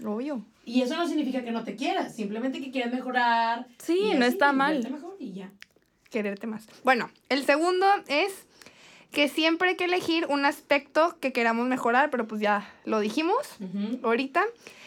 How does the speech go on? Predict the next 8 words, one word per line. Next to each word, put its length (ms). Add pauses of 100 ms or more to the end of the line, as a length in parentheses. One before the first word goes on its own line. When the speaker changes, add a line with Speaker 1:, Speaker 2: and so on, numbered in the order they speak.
Speaker 1:
Y 120
el 160
tercero 460
es 260
enfocarnos 580
en 100
los 140
beneficios. 720